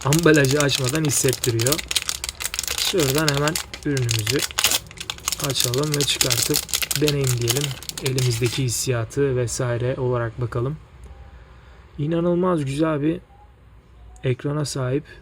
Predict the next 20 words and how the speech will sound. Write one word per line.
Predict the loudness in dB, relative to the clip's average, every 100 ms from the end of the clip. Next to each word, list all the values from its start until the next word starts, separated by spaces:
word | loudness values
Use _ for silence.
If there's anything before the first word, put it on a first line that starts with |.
| -20 -20 -10 -4 0
Makinanın | 0 -2 -2 0 0 -2 -4 -14 -20 -18 -4
elde | -2 2 2 2
duruşu | 0 0 0 -2 -2 -6
çok | 0 0 0
şık | -4 -2
arkadaşlar. | -2 0 0 -2 -2 -6 -6 -12
Sanki | -10 -8 -8
bir | -6
telsiz | -2 0 0 -2 0
gibi | 0
yapmışlar | 0 -2 -6 -6 -4
ama | -2 -2 -6 -4
çok | -2 -2 0
daha | 0
şık | 0 -2 4
görünüyor. | 4 6 2 0 -4 -14 -14 -16 -16 -14 -12 -10 -10 -10 -8
Altındaki | -2 0 2 4 4 6 6 6 2 -8 -8 -8 -8 -10 -6 -2
güvenlik | 2 2 4 2 0 -4 -6
sticker'ını | -6 -4 -2 0 0 -2
hemen | 0 0 -2